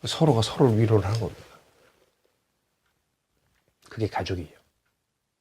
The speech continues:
정말 가족이란 무엇일까? 그래서 영화는 참 마지막 장면이 인상 깊었던 것 같아요. 다 한데 모이질 않아, 가족이.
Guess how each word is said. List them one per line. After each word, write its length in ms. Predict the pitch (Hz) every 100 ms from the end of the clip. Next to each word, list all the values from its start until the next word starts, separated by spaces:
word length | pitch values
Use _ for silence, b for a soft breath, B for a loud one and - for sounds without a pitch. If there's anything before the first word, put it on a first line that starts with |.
| _ _ _ _ _ b b
정말 200 | - 90
가족이란 480 | - - 113 104 95
무엇일까? 340 | 85 80 - _ _ _ _ _ _ _ _ _ _ _ _ _ _ _ _ _ _ _ _ _ _ _ _ _ _ -
그래서 220 | 110 113
영화는 420 | 90 92 107 143 _ _ _ _ _ _ _ _ _ - B B -
참 220 | - 196
마지막 360 | 139 151 175 160
장면이 340 | 165 151 135
인상 300 | 104 90 85
깊었던 360 | - - - -
것 60 |
같아요. 220 | _ _ _ _ _ _ _ _ _ _ _ _ _ _
다 100 | -
한데 300 | 127 196 185
모이질 360 | 127 110 110 101
않아, 260 | 78 78 -
가족이. 240 | - _